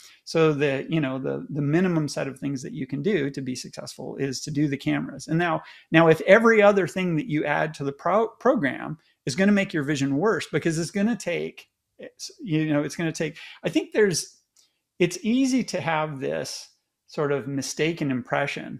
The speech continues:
that, oh, we can just add some more people and they'll work on that part and it won't negatively impact the vision. But that's not how it ever works. Right? In any complex, interdependent technical development program,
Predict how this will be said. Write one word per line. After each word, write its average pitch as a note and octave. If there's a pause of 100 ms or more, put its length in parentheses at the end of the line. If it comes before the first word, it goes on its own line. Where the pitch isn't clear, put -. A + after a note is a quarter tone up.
(120)
that, C3+
oh, A3+
we A#3
can A#3
just A3
add E3+
some D#3+
more C#3
people G#3
and D3
they'll F3+
work D3
on C3
that D3
part - (120)
and D3+
it F#3
won't F#3+
negatively C#3+
impact C3+
the -
vision. C#3
But D#3
that's F#3
not G#3
how D#3
it C3+
ever C3
works. - (340)
Right? C#3+
In D3
any F3+
complex, D3+
interdependent C#3
technical D3+
development C3
program, C3